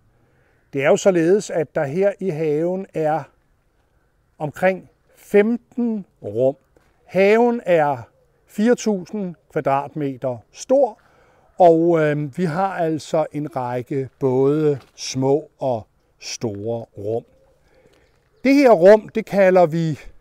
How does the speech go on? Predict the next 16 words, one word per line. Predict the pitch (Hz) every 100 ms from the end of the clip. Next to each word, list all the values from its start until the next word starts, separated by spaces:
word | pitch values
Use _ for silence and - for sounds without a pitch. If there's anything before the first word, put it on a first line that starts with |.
| _ _ _ _ _
ikke | 170 165 165 202 -
overraskende | 120 143 143 131 120 - 139 123
for | 110 135 123 107 _ _ _ _ _ -
pavillonhaven. | - 139 131 127 113 101 110 101 _ _ 113 110 101 107 113 - _ _ _ _ _ _ _
Pavillonen | - 170 180 190 247 247 247
her | 175 214 208 180
har | - 160 139 131 - _ _ _ _ _ _
jeg | 143 151
fået | - 180 165
opført | 156 - 190 175 143
for, | - 147 127 117 98 _ _ _ _ _ _ _
ja, | 123
omkring | 127 - 190
femten | - 196 233 -
år | 226 180
siden. | - 214 208 254 262